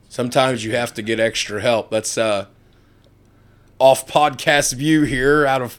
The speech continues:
camera view. If we had a camera, that's, uh, Kurt's roommate, a very knowledgeable guy who will be a future guest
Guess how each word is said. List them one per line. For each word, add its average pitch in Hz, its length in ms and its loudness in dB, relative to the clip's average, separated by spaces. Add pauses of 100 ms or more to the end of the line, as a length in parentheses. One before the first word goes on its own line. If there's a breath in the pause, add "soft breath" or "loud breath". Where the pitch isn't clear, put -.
(160)
camera 147 400 2
view. 117 240 -4
If 123 80 -14
we 123 80 -2
had 131 160 4
a 107 60 -4
camera, 117 360 -4
that's, 117 260 -4
uh, 113 240 0 (760 soft breath)
Kurt's 160 300 2
roommate, 143 500 2
a 123 40 -12
very 127 300 -2
knowledgeable 123 460 -2
guy 117 320 2
who 165 100 2
will 220 160 4
be 240 160 4
a 220 60 6
future 240 560 0
guest 175 720 2